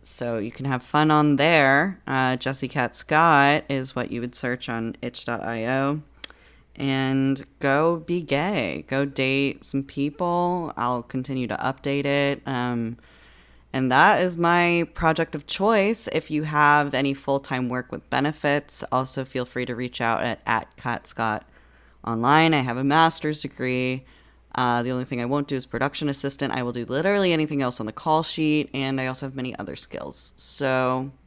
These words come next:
that is my plug. Really selling out here as much as I can.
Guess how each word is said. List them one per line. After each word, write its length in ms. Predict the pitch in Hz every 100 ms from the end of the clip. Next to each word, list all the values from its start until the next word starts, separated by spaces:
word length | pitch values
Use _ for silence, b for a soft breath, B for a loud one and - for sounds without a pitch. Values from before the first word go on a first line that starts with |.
| _ -
that 260 | 120 110
is 120 | 139 139
my 100 | 127
plug. 440 | - 123 104 - - _ _ _ _ _ -
Really 240 | 143 151
selling 380 | 143 135 127 120
out 180 | 117 101
here 360 | 117 104 113 - _ _ _ _ _ - - -
as 160 | 120
much 180 | 123 -
as 120 | 110
I 40 | 104
can. 300 | 110 -